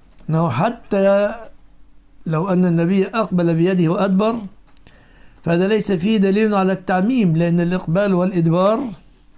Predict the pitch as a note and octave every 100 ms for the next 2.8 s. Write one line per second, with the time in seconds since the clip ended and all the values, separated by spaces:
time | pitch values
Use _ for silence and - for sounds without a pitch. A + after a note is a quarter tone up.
0 | - - - - - - - - G3 A3+
1 | A3+ G#3+ A3 A#3 G#3 F#3+ F#3+ G#3 - E3
2 | F#3+ F#3 F3+ F3+ F#3+ F#3 D3+